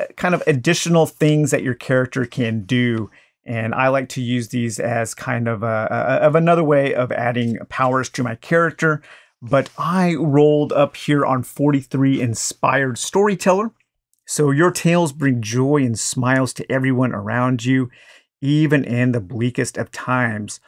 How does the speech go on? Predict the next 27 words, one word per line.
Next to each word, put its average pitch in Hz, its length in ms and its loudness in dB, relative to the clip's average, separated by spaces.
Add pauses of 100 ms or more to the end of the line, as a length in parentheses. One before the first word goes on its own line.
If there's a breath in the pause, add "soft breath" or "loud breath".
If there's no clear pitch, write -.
(260 soft breath)
All 165 240 6
of 165 80 0
it - 140 -6
is 117 180 -2
lies, 151 400 2
of - 120 -6
course, 110 420 -4 (300)
but 165 220 4
who 131 220 2
cares? 120 400 -2
So - 100 -2
I 147 80 2
can 170 160 0
test - 380 -2
presence 196 500 2
of 147 100 4
a 135 60 4
D 135 260 2
R 147 140 6
nine 131 500 2
whenever 123 440 2
resting 147 520 0 (340 loud breath)
to - 100 -2
weave 165 280 2
a 196 60 6
compelling 131 560 0
tale. 113 480 -4